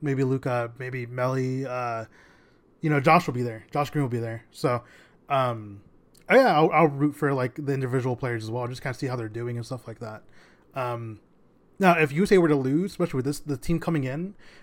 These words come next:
uh, that'd be fucking crazy. I don't see it happening, but it'd be cool. Like, you know, like, you know, I know Ma-, this is, like, the one thing that America dominates at usually, but you have any answers for that,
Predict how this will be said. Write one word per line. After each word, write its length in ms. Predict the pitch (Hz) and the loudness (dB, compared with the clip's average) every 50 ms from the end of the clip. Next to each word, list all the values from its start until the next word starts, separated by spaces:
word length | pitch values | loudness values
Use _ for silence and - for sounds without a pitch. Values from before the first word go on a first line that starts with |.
| - _ _ | -20 _ _
uh, 160 | 143 135 127 | -2 -2 0
that'd 160 | 120 135 170 | 0 -2 -2
be 100 | 165 160 | -2 -2
fucking 340 | 143 - 151 139 - - 120 | -2 -4 -4 -4 -4 -6 -6
crazy. 460 | - 135 135 139 135 151 156 160 147 - - | -4 -4 -4 -2 -2 -4 -6 -6 -8 -6 -6
I 80 | 131 | -4
don't 160 | 139 160 160 | -4 -4 -4
see 120 | - 165 156 | -2 -4 -4
it 60 | 135 | -4
happening, 500 | - 139 143 - 170 165 170 175 175 170 - - | -4 -6 -4 -2 -2 -2 -2 -2 -4 -6 -8 -8
but 80 | 139 | -8
it'd 120 | 120 123 120 | -8 -6 -8
be 80 | 135 | -10
cool. 260 | - - 123 123 131 - - _ _ _ _ - | -10 -8 -10 -10 -10 -12 -16 _ _ _ _ -12
Like, 140 | 131 123 - | -12 -10 -8
you 80 | 131 | -6
know, 140 | 123 123 123 | -6 -4 -4
like, 260 | 120 120 117 - - _ _ _ _ _ _ _ _ _ _ _ _ _ _ | -6 -6 -8 -10 -16 _ _ _ _ _ _ _ _ _ _ _ _ _ _
you 80 | 147 123 | -10 -8
know, 160 | 120 123 120 - _ _ | -8 -8 -10 -14 _ _
I 60 | 147 | 0
know 100 | 151 156 | 2 2
Ma-, 160 | 151 147 156 156 | 2 0 0 -2
this 120 | 156 - | -4 0
is, 60 | - | 0
like, 120 | 170 147 - | 0 2 2
the 80 | 147 | 0
one 260 | 131 131 139 143 143 | 0 2 0 0 0
thing 180 | 135 147 139 139 | 0 0 0 0
that 180 | 139 127 127 - _ _ | 0 -2 -4 -8 _ _
America 240 | 147 139 135 135 139 | -4 -2 -2 -2 -2
dominates 500 | 123 123 120 127 135 131 135 131 - - | -2 -2 -4 -4 -4 -6 -8 -10 -10 -8
at 200 | 147 143 143 - _ _ _ _ | -6 -6 -6 -8 _ _ _ _
usually, 400 | 139 139 131 143 147 151 156 151 - _ | -6 -6 -4 -2 -4 -4 -6 -8 -12 _
but 200 | 113 104 95 - _ _ _ _ _ _ _ _ _ _ _ _ - - - _ _ - _ _ _ _ _ _ - - - - - - _ - _ _ _ _ _ | -18 -18 -18 -18 _ _ _ _ _ _ _ _ _ _ _ _ -20 -20 -20 _ _ -20 _ _ _ _ _ _ -20 -20 -20 -20 -20 -20 _ -20 _ _ _ _ _
you 100 | 139 135 | -8 -6
have 100 | 123 127 | -4 -4
any 220 | 131 127 131 147 147 | -4 -4 -2 -2 -4
answers 240 | 147 151 - 160 - | -4 -4 -6 -8 -4
for 100 | - 165 | -2 -2
that, 140 | 165 165 | -2 -4